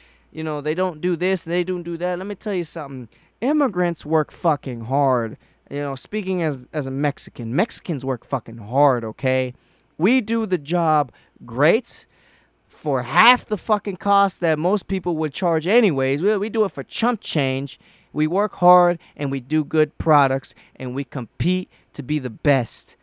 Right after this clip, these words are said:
period. You know, we're hardworking people. We fucking bust our ass every day. We get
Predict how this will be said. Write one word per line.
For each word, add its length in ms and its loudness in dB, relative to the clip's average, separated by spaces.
period. 520 4
You 140 -2
know, 100 0
we're 220 -2
hardworking 760 -2
people. 580 -6
We 160 -8
fucking 640 -8
bust 320 0
our 120 2
ass 300 2
every 240 0
day. 480 0
We 220 -2
get 480 0